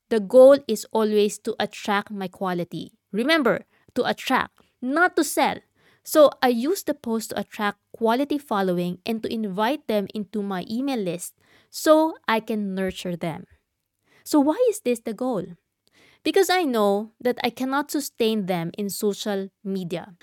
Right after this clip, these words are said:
I cannot sustain my following and just turn them into a client merely through my social media account.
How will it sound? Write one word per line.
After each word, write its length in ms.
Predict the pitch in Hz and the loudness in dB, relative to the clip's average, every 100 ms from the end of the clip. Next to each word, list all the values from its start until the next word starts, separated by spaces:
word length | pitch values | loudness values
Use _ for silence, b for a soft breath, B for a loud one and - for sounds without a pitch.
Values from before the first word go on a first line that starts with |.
| B B | B B
I 80 | 220 | -4
cannot 360 | 220 269 302 | -2 -4 -4
sustain 540 | - 254 - - 214 208 | -6 -8 -6 -2 0 0
my 220 | 196 247 | -2 -2
following 580 | - 220 196 180 165 165 | -2 -2 -2 -2 -4 -6
and 180 | - 220 | -4 -2
just 220 | 233 247 - | -2 -2 -2
turn 220 | 240 233 240 | 2 2 2
them 180 | 233 214 | -2 -2
into 260 | 208 - | -8 -6
a 60 | 196 | -8
client 500 | 190 202 180 170 170 _ _ - | -6 -6 -4 -4 -8 _ _ -10
merely 640 | 208 247 262 262 240 240 - | -4 2 4 4 0 -4 -8
through 320 | - 226 220 | -4 -2 0
my 160 | 208 | -2
social 440 | 196 202 185 - 190 | -4 -4 -4 -4 -4
media 360 | 185 170 175 170 | -4 -6 -8 -10
account. 320 | - 165 | -10 -10